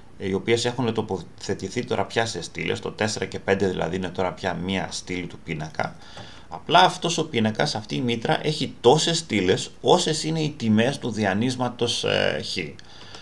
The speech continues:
Αυτά τα διανύσματα τώρα πια, χ και ψ, είναι συμβατά όσον αφορά τις διαστάσεις μεταξύ τους και επαναλαμβάνουν τις τιμές τους, έτσι ώστε να μπορούμε να κάνουμε πράξεις ανάμεσά τους και να εφαρμόσουμε κάποια συνάρτηση.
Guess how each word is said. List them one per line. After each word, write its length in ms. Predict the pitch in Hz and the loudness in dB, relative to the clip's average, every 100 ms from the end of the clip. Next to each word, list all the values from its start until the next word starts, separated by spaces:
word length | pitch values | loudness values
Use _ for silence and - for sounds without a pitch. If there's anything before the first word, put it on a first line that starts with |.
| - - - - - - | -18 -20 -20 -20 -18 -4
Αυτά 480 | 95 - - 156 | -4 -4 2 4
τα 140 | 165 170 | 6 2
διανύσματα 540 | 151 139 151 151 135 | 0 0 2 4 4
τώρα 240 | 123 135 135 | 6 4 4
πια, 300 | - 120 87 | 4 4 4
χ 160 | - 131 | -4 -4
και 160 | 127 104 | -2 -2
ψ, 200 | - - 85 - - | -2 -4 -4 -6 -6
είναι 380 | 107 143 165 - | -2 0 2 0
συμβατά 640 | - - 120 104 101 156 170 | -2 0 2 4 4 8 8
όσον 220 | - 127 | 6 0
αφορά 440 | 110 104 110 113 - | 2 4 4 2 -4
τις 320 | 113 107 - - - | -6 -4 -4 -8 -12
διαστάσεις 640 | 98 95 90 - 143 147 - | -4 -4 -2 2 2 2 -6
μεταξύ 560 | 98 - 82 - - | -8 -8 -8 -6 -6
τους 300 | - 135 - - - - - - - | -6 -8 -10 -12 -18 -18 -18 -16 -2
και 120 | 117 | 0
επαναλαμβάνουν 680 | 110 101 92 87 127 170 | 4 4 4 6 6 6
τις 160 | 160 131 | 4 -6
τιμές 340 | 117 95 95 | -2 2 2
τους, 220 | - 123 - | 0 -8 -2
έτσι 240 | 143 151 | -2 2
ώστε 220 | 151 160 151 | 0 0 -2
να 80 | |
μπορούμε 340 | 120 110 156 147 | 0 2 2 2
να 100 | 110 | 0
κάνουμε 480 | 110 147 135 101 92 | 4 4 4 -2 2
πράξεις 420 | 127 147 - 107 | 8 10 8 0
ανάμεσά 600 | 98 107 104 82 - 95 - | -2 2 2 2 0 0 0
τους 160 | 180 | -10
και 140 | - 156 | -4 -2
να 100 | 127 | 0
εφαρμόσουμε 540 | 123 110 165 185 151 | 0 -2 0 -2 -2
κάποια 280 | 151 151 139 | -2 -2 -2
συνάρτηση. 760 | - 113 104 - - - 156 | -2 8 8 6 -4 -8 -8